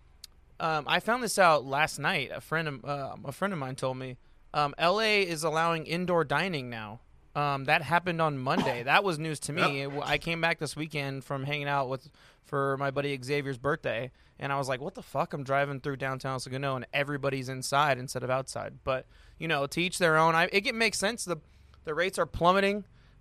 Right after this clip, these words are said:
Speaker 1: Um, you know, it, so it is what it is. But, uh, but yeah, I'm, I'm, me and some friends are gonna meet up down there and have some drinks and some Irish car bombs and not get
Speaker 2: There
Speaker 1: too
Speaker 2: you go.
Speaker 1: crazy 'cause we have to work tomorrow.
Speaker 2: Yeah,
Speaker 1: Um,
Speaker 2: exactly.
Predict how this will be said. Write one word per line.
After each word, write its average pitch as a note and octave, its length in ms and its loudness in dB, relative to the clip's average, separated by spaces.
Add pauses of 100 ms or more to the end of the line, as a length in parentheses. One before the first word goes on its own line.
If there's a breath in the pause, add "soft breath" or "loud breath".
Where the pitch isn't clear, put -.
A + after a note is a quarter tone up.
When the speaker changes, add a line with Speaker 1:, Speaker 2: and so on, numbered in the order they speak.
(120)
Speaker 1:
Um, C#3+ 760 2
you D#3+ 140 -6
know, C3+ 200 -2
it, C3 200 -6 (180)
so C#3+ 480 2
it D#3+ 140 0
is D#3+ 120 -2
what D#3 120 2
it C#3+ 80 0
is. D3+ 180 0
But, C3+ 240 0
uh, A#2+ 280 2 (100)
but C#3+ 140 0
yeah, D#3+ 200 6
I'm, D3+ 160 0 (240)
I'm, D3+ 180 -8 (140)
me D#3 140 -4
and D3+ 100 -4
some C#3+ 120 -6
friends C#3 220 -4
are C3 60 -6
gonna B2+ 160 -6
meet C3 160 -6
up B2+ 140 -6
down A#2 240 -6
there G#2+ 200 -8
and A#2+ 220 -10 (140)
have B2+ 120 -10
some C3 200 -10
drinks B2 340 -10
and A#2+ 240 -8
some A#2+ 240 -8
Irish B2 240 -4
car A#2 220 -6
bombs B2 320 -6
and B2 180 -8 (580 loud breath)
not C3+ 140 -6
get C#3 80 -6
Speaker 2:
There C3 80 -2
Speaker 1:
too D#3 60 0
Speaker 2:
you D3 80 -2
go. - 60 -10
Speaker 1:
crazy C#3 300 -2
'cause C3+ 160 -4
we C3 60 -4
have C3 140 -6
to D3 80 -4
work F#3+ 160 -8
tomorrow. G#2 360 -8 (600 loud breath)
Speaker 2:
Yeah, C#3 300 -2
Speaker 1:
Um, C3 60 -2
Speaker 2:
exactly. A2 360 -6